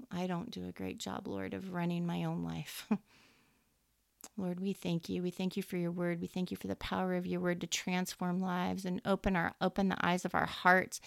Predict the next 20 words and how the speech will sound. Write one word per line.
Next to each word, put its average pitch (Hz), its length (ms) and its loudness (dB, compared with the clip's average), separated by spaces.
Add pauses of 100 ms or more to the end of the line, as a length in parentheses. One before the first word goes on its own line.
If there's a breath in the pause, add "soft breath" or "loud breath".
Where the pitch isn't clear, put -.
(240 loud breath)
and 185 160 2
teach - 320 2
us 185 160 6
and 180 140 2
show 180 280 4
us 180 200 2
and 170 160 -2
guide 175 280 6
us 180 280 4 (300 loud breath)
and 180 100 4
instruct 175 520 2
us 180 280 0
and, 170 180 0 (560 loud breath)
um, 180 640 -6
lead 196 320 4
us - 400 2 (640)
on 170 180 0
a, 165 220 -4
on 165 180 -2
a 165 160 -4